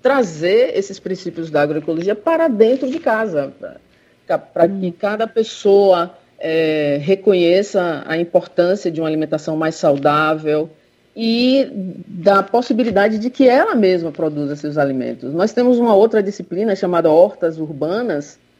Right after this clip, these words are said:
Speaker 1: onde nós, é, trazemos, é, essa, essa reflexão, trazemos a prática, é uma disciplina prática desenvolvida dentro do campus também, nós temos hortas, inclusive, por ser uma C C S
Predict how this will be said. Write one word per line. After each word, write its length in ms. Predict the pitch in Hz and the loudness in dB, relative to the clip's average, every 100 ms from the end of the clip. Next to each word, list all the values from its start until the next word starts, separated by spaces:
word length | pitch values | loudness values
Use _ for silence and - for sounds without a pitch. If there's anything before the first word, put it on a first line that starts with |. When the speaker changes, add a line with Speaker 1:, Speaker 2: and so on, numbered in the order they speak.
| _ _ _ - | _ _ _ -2
Speaker 1:
onde 420 | 175 190 180 196 | 2 2 0 -2
nós, 760 | 196 170 180 190 190 - - - | 0 2 2 2 -2 -12 -20 -2
é, 140 | 175 | 0
trazemos, 960 | 165 202 196 175 180 220 214 170 170 - _ _ | 2 2 2 4 2 2 0 -2 -4 -18 _ _
é, 680 | - 147 147 143 139 131 127 | -2 2 4 4 2 2 2
essa, 280 | 147 151 151 | 2 2 2
essa 220 | 160 165 | 2 2
reflexão, 800 | 170 170 196 - - 190 185 180 | 0 2 2 0 -2 2 2 0
trazemos 420 | 170 180 185 196 | 2 2 2 0
a 80 | 202 | -2
prática, 560 | 202 - 175 175 170 180 | -4 -2 0 0 -4 -6
é 180 | - 175 | -4 -4
uma 280 | 185 180 | -4 -4
disciplina 500 | 180 180 - 175 175 | -4 -6 -6 -2 -2
prática 720 | 170 - 165 170 170 - 175 175 _ _ _ _ | -2 0 2 2 -2 -2 -2 -2 _ _ _ _
desenvolvida 1000 | 170 175 185 175 156 165 170 160 151 120 - - | -2 2 2 0 0 -4 0 2 0 -6 -16 -4
dentro 380 | 165 240 240 | -2 0 0
do 100 | 202 | -2
campus 600 | 196 - 165 170 165 160 - | -4 0 2 2 0 -4 -2
também, 400 | 175 160 160 165 | -4 0 0 0
nós 160 | 165 | -4
temos 320 | 165 180 170 | -2 -2 2
hortas, 680 | 160 156 160 170 - 160 151 - _ | 4 4 4 0 -4 -4 -4 -18 _
inclusive, 840 | - 240 311 285 196 202 226 240 269 | -6 0 4 4 4 2 0 0 -2
por 240 | 277 262 | 2 2
ser 260 | 254 - 190 | 2 2 2
uma 200 | 185 165 | 2 -4
C 200 | 170 160 | -4 -10
C 220 | 156 - | -10 -6
S 640 | 127 147 208 247 - 139 | 0 2 2 -2 -6 -10